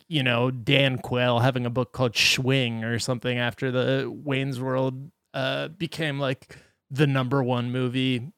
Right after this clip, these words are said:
of pop culture ever. It's just, uh, it's not,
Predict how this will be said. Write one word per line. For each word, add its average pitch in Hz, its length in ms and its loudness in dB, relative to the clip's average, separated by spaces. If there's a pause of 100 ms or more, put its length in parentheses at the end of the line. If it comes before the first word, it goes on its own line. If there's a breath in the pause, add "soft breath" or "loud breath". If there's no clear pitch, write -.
(160)
of 139 260 0
pop 135 300 2
culture 127 400 0
ever. 113 320 0
It's 127 360 -8
just, - 560 -6 (100)
uh, 110 420 0 (640)
it's - 260 0
not, 135 340 4